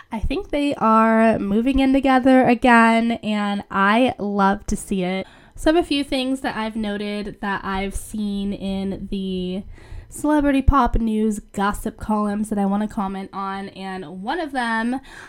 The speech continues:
I recently saw, and it is Kevin Federline. Who remembers Kevin Federline? K-Fed. And Britney Spears,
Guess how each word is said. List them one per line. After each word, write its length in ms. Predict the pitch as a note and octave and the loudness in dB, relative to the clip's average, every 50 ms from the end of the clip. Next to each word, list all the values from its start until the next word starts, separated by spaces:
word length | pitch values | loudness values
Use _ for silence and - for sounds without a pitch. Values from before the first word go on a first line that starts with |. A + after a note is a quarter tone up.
| - _ - | -12 _ -2
I 500 | - G#3 G3+ G3 G3 G3 G3+ G3+ G3 - - | 0 0 0 0 -2 -4 -4 -4 -6 -6 -8
recently 680 | - G3+ A3+ A3 - - D#4+ D4+ C4 B3+ C4+ C4+ C#4 | -8 -6 -6 -6 -4 -4 -6 -6 -6 -6 -6 -6 -6
saw, 640 | - - - - G#3+ F3+ F3 F3 E3+ F3 F3+ F#3 - - | -8 -10 -10 -8 -6 -4 -4 -2 -2 -2 -2 -2 -4 -6
and 240 | - G3+ G3+ G3+ - | -6 -6 -6 -6 -6
it 300 | - G3 G3+ G3+ - - | -6 -6 -4 -6 -6 -8
is 680 | - F3+ F#3+ F#3 F3+ F3+ F3+ F3 F3 F3 F#3 - - - - _ _ _ _ _ _ _ _ _ _ _ _ _ _ - - - - - - - - - - _ - - - - - - - - | -8 -6 -4 -4 -4 -4 -4 -4 -4 -6 -8 -10 -12 -16 -16 _ _ _ _ _ _ _ _ _ _ _ _ _ _ -10 -8 -8 -8 -8 -12 -20 -20 -20 -20 _ -20 -20 -20 -20 -20 -20 -14 -4
Kevin 380 | - - D4 D4+ E4 D#4+ E4 | 2 2 4 4 4 2 2
Federline. 880 | E4+ - - A3+ A3 G#3+ G3+ G3+ G3 F#3 F3+ F3+ F3+ F3+ F#3+ A3 D4+ E4+ E4 - - - - | 0 2 2 2 4 4 4 2 4 2 2 2 2 0 0 0 0 -2 -2 -6 -12 -8 -4
Who 120 | - B3+ | -2 -2
remembers 600 | A#3+ C4 C4+ B3+ A#3 G#3+ G#3 G#3 G#3+ A3 G#3+ - | 0 0 0 0 0 0 0 0 0 0 -2 -6
Kevin 520 | - - - - - A3 G#3 A3+ G#3 G#3+ G#3 | -6 -8 -8 -8 -8 -10 -8 -8 -8 -8 -8
Federline? 600 | - - F#3+ - F#3+ F#3+ F#3 F#3 F#3 F3+ F#3 G3 | -8 -8 -8 -6 -6 -8 -6 -6 -6 -6 -8 -6
K-Fed. 680 | - - B3 A#3+ A#3 - A3 G3+ G3 G3 G3 G#3+ - - - - - - - - - - - - - | -4 0 0 0 0 2 0 2 2 2 0 0 -4 -6 -20 -20 -20 -20 -20 -20 -20 -20 -16 -8 -4
And 140 | G#3+ G#3 F#3+ | -2 2 4
Britney 320 | - G#3+ G#3+ A3 B3 B3+ A3+ | 6 6 6 4 2 2 0
Spears, 680 | - - - A3+ A3 G#3+ G#3 G3+ G3+ G3+ G3+ G3+ - | 0 0 0 2 2 2 2 2 2 0 0 -2 -4